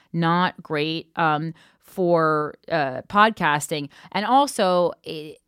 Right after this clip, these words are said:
I think another reason it's not discussed as much is because, like, we just don't fucking know what to do. And, and the kind of stories that people like are stories where people can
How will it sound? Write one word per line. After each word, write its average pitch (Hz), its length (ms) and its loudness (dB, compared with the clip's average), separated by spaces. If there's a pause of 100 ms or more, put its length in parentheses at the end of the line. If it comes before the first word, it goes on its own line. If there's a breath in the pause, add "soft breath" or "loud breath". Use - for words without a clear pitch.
I 190 160 4
think 226 300 -4 (180)
another 208 300 0
reason 170 260 -2
it's 160 160 -10
not 160 140 -8
discussed - 320 -10
as 160 100 -10
much 170 200 -6
is 147 80 -10
because, 165 240 -10
like, 156 160 -10
we 196 100 -8
just 262 160 -8
don't 135 260 -10
fucking 160 280 -10
know 156 120 -6
what 147 220 -10
to 151 60 -20
do. 160 480 -2 (340 loud breath)
And, 185 460 -2
and 175 120 2
the 175 60 -4
kind 214 300 -2
of 180 80 -4
stories 180 460 -4
that 156 180 -4
people 170 320 -6
like 151 320 0
are 156 480 2
stories 180 360 -4
where 165 140 -6
people 165 240 -12
can 151 240 -16